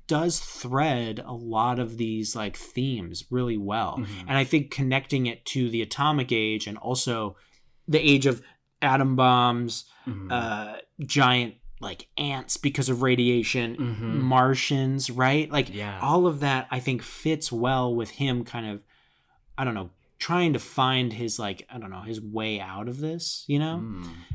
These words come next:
Speaker 1: It's not quite as definitive as I think Dial of Destiny is gonna be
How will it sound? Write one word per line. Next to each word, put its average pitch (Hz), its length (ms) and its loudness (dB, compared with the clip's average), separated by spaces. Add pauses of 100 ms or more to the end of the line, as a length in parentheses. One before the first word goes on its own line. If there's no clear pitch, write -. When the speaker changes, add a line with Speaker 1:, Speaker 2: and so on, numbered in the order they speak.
(140)
Speaker 1:
It's 160 220 -2
not 233 260 2
quite 190 300 4
as 170 120 6
definitive 139 680 2
as 120 100 0
I 127 120 0
think 117 280 -2
Dial 120 320 2
of 104 160 -8
Destiny 127 560 -4
is 123 120 -6
gonna 131 180 -4
be 131 400 -4